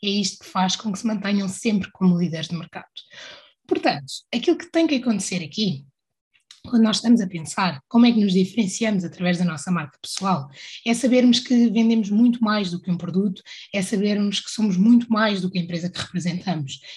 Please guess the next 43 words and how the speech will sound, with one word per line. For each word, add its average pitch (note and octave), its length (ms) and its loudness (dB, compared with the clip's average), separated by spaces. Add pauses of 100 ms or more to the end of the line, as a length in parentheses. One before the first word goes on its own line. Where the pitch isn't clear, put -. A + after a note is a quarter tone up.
(140)
Isto F#3 160 -6
era G#3 120 0
a G#3 40 2
mesma G3+ 320 0
coisa A3 240 -2
que - 100 -8
eu F#3+ 60 -6
definir G3 360 -2
a F#3 80 4
Apple G3 280 -2
como G3+ 200 -4
uma G#3 140 0
empresa F#3+ 400 -2
que - 80 -10
vende F3+ 200 0
computadores F3 480 -2
e F3+ 60 -4
telemóveis. E3+ 920 -4 (400)
Certamente F#3 800 -2 (180)
<laughs> - 240 -6
não G3+ 140 0
é F3+ 100 2
bem F3+ 180 2
a F3+ 40 2
definição F#3 440 -4
que F#3 80 -4
o F#3 40 -6
Steve F3+ 360 -8
Jobs E3+ 380 -10
lhe F#3+ 100 -4
dá. F#3+ 240 -2 (400)
Portanto, F3+ 400 0
eles F#3+ 200 -4
vendem F#3+ 240 4
criatividade, E3+ 800 -4 (280)
eles F#3 140 -2
vendem, F#3 300 2 (100)
eles F#3 140 -2
vendem E3+ 320 -4
inovação, F#3 600 -2 (320)
eles F3+ 140 2
vendem F3+ 300 6
design, F3 580 0